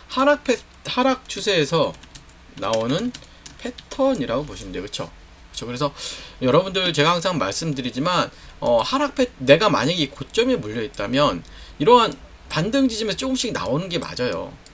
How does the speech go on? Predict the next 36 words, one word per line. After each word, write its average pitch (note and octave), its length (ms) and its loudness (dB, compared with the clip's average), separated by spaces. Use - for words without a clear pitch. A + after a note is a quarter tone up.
그쵸? - 240 -6
제가 F3 260 0
그래서 E3 280 0
우리 D#3 80 0
소통방에서도 A3+ 720 0
누누이 F3+ 320 0
말씀드리는 B2+ 540 -2
게 B2 100 -4
그런 C#3+ 320 -2
이유죠. A2 260 -6
자, A#2+ 140 -4
그러면 C3 540 2
어, B2+ 200 4
모든 F3+ 380 4
주식을 D3 340 0
볼 G#2+ 140 -4
때 - 100 -2
여러분, A#2 260 0
얘는 G#3 300 6
뭐 D3 360 2
이슈, - 440 -2
이, D#3 180 -2
얘는 D#3+ 400 4
특별한 C4+ 480 6
뭐 - 120 0
기업에 G3 360 6
대한 F#3+ 200 6
정보를 C3+ 440 0
보고 A#2 240 -6
자시고 - 340 -4
할 C3+ 100 0
건 A2 120 -6
없잖아요. G2 300 -4
여러분들도 G#2+ 400 -4
아시다시피, E2 400 -8
그쵸? - 320 -2